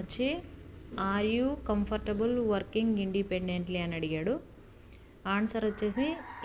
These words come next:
"Yes, I can manage task on my own" అని అయితే ఆన్సర్ చేయాల్సి ఉంటుందండి. ఇంగ్లీష్ రాని వాళ్ళు కూడా కొంచెం అర్థం చేసుకోవడానికి అయితే ట్రై చేయండి. So ఇలా క్వశ్చన్స్కి ఆన్సర్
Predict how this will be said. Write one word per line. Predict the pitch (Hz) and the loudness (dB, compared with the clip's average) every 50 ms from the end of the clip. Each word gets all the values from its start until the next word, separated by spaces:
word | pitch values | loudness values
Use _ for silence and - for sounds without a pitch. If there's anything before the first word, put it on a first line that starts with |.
| - 185 | 0 2
"Yes, | 202 208 220 240 233 - - - - - - - 160 | 4 4 4 6 6 4 4 2 -2 -8 -4 0 0
I | 180 185 - | 0 0 0
can | 202 202 208 208 202 190 | 0 0 2 2 2 2
manage | 180 180 185 185 196 202 208 208 208 202 - - | 2 0 0 0 0 0 0 0 -2 -4 -2 -2
task | 185 180 190 196 190 - - - 165 170 | 0 0 4 4 4 2 2 0 -2 -2
on | 175 185 185 185 | -2 -2 -2 -2
my | 180 180 180 190 196 185 175 175 175 180 | -2 0 0 0 0 0 -2 -2 0 0
own" | 180 175 175 - - - - | 0 -2 -4 -8 -12 -10 -6
అని | 175 175 170 | -4 -2 -2
అయితే | 170 175 220 233 226 202 | -2 -2 -2 -2 0 0
ఆన్సర్ | 185 180 - 190 185 175 | 0 0 -2 -2 -2 0
చేయాల్సి | 175 175 170 170 170 175 170 175 175 | 0 0 0 0 0 0 0 0 -2
ఉంటుందండి. | 170 165 165 165 165 160 156 165 180 240 320 339 - - - - - - - - - - - - - 208 202 | -2 -4 -4 -6 -6 -6 -6 -2 -2 -2 -2 -2 -6 -14 -20 -20 -20 -20 -20 -20 -20 -20 -18 -8 -4 0 2
ఇంగ్లీష్ | 202 208 214 220 220 - | 4 4 4 4 4 2
రాని | 214 202 196 202 202 202 | 2 2 2 2 2 2
వాళ్ళు | 202 208 202 202 | 2 2 2 2
కూడా | 202 220 247 - | 2 0 2 2
కొంచెం | 262 220 208 202 202 196 190 - - - - 180 | 2 2 2 2 0 0 -2 -4 -6 -6 -6 -6
అర్థం | 180 - - 196 196 196 | -4 -2 0 2 4 4
చేసుకోవడానికి | 190 185 180 - 190 180 180 175 175 180 175 170 | 4 2 0 -2 -2 -2 0 0 -2 -2 -2 -4
అయితే | 170 170 - 247 269 269 262 | -4 -2 -2 0 0 0 2
ట్రై | 202 185 180 180 - | 0 0 0 0 -2
చేయండి. | 175 170 165 170 180 214 254 294 269 - - - - - - - - - - - - - - - - - | -4 -4 -4 -2 0 0 0 0 -2 -6 -12 -16 -20 -20 -20 -20 -20 -16 0 4 4 4 4 2 0 0
So | 226 240 269 302 - - - 240 226 | 0 0 0 -2 -4 -6 -4 -4 -2
ఇలా | 220 214 208 208 202 | 0 0 0 0 0
క్వశ్చన్స్కి | - 202 - 214 214 214 208 208 - - 254 294 302 339 - - 214 214 | -2 -2 0 0 2 2 0 0 -2 -2 -4 -4 -6 -8 -6 -4 -2 0
ఆన్సర్ | 208 208 - 208 202 | 0 0 0 -2 -2